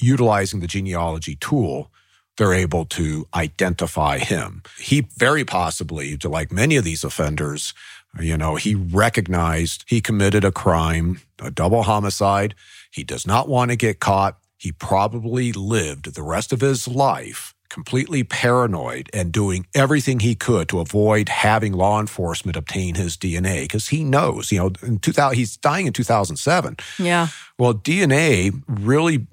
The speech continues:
Speaker 1: got into the public awareness
Speaker 2: Yeah.
Speaker 1: in nineteen ninety-five with the O J Simpson case. And so he's putting two and two together. "I left my D N A.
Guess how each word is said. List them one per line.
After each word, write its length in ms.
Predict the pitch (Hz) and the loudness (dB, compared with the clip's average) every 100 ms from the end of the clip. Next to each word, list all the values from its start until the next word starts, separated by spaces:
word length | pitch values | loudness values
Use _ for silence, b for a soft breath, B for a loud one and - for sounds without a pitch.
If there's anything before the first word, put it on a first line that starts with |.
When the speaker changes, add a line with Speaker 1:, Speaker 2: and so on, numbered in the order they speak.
| 113 120 | -10 0
Speaker 1:
got 280 | 110 113 113 | 2 2 0
into 220 | 120 123 | -2 -4
the 100 | 98 | -6
public 560 | - - 127 131 123 90 | -6 0 2 2 0 0
awareness 640 | 80 107 196 - 78 - | 0 0 2 -2 -4 -4
Speaker 2:
Yeah. 280 | 196 185 185 156 | 2 2 2 0
Speaker 1:
in 80 | 123 | 2
nineteen 300 | 131 - 127 | 2 2 4
ninety-five 560 | 117 101 92 87 92 | 4 4 2 2 2
with 100 | 92 | 2
the 80 | 90 | 2
O 100 | 98 | 4
J 200 | 98 90 | 4 2
Simpson 380 | - 165 170 151 | 2 2 2 2
case. 280 | 90 62 - | 2 0 2
And 220 | 92 76 | 2 4
so 160 | - 90 | 2 4
he's 340 | 160 202 - _ - | 4 2 -4 _ 0
putting 280 | 143 117 104 | 2 2 2
two 200 | 131 117 | 2 2
and 120 | 101 | 2
two 160 | 123 | 0
together. 480 | 104 90 139 131 80 b b b - | 0 2 2 2 -4 b b b -2
"I 180 | - 127 | 0 2
left 340 | 95 85 - | 0 -2 -2
my 240 | 87 80 | -2 -2
D 260 | 76 82 73 | -2 -4 -4
N 180 | 67 85 | -4 -2
A. 380 | 123 90 - | 0 -2 -6